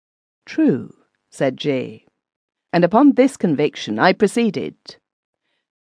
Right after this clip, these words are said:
My first care was to make thorough search of the minister's hotel,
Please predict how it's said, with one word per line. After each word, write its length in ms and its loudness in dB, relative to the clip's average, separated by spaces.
My 140 -2
first 320 -2
care 320 -2
was 160 -4
to 100 -2
make 240 -2
thorough 360 2
search 480 0
of 100 -4
the 100 4
minister's 480 2
hotel, 800 2